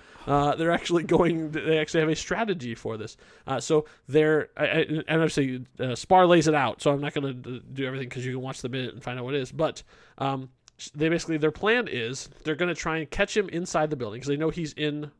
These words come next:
uh, 'cause they know, they know he's with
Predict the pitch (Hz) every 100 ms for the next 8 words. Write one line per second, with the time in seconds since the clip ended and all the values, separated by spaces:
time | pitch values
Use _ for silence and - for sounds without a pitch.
0 | _ _ - 120 - 131 143 156 156 175
1 | 170 - _ _ - _ _ _ _ 123
2 | 165 180 - 190 139 135 165 -